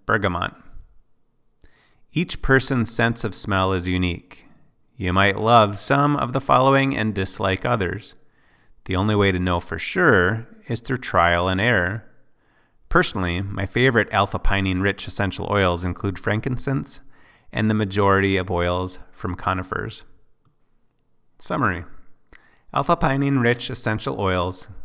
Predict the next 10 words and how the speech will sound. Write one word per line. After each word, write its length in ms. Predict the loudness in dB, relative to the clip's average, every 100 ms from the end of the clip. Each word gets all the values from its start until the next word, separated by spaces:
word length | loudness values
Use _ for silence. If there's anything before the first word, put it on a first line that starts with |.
| -8
offer 360 | 0 0 2 0
a 60 | 0
range 480 | 0 0 0 -2 -2
of 100 | 0
potential 520 | 2 2 -2 -4 -4
health 280 | -4 -2 0
benefits, 480 | -2 -2 -6 -6
including 460 | -8 -6 -4 -4 -2
respiratory 640 | -4 -4 -6 -6 -2 0
support, 520 | -2 -4 0 0 -2